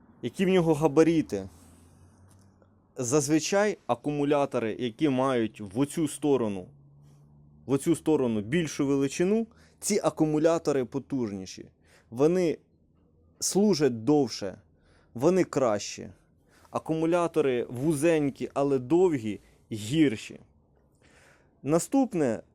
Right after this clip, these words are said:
наприклад, в тебе немає ніяких вимірювальних приладів, ти дивишся на їхні клеми. От коли ти бачиш такі світленькі, сіренькі клеми,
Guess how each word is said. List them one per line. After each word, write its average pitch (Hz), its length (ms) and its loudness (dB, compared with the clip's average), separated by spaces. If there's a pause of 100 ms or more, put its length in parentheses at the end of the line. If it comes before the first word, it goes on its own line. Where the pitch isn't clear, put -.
(220)
наприклад, 208 460 2
в - 40 -14
тебе 180 200 2
немає 180 360 0
ніяких 165 360 -2
вимірювальних 156 600 0
приладів, 117 600 0
ти 190 100 0
дивишся 165 480 2
на 143 80 2
їхні 147 320 -2
клеми. 117 540 -2
От - 140 -18
коли 185 220 6
ти 170 140 0
бачиш 160 380 2
такі 135 280 -10
світленькі, 143 640 -2
сіренькі 127 560 -4
клеми, 147 480 0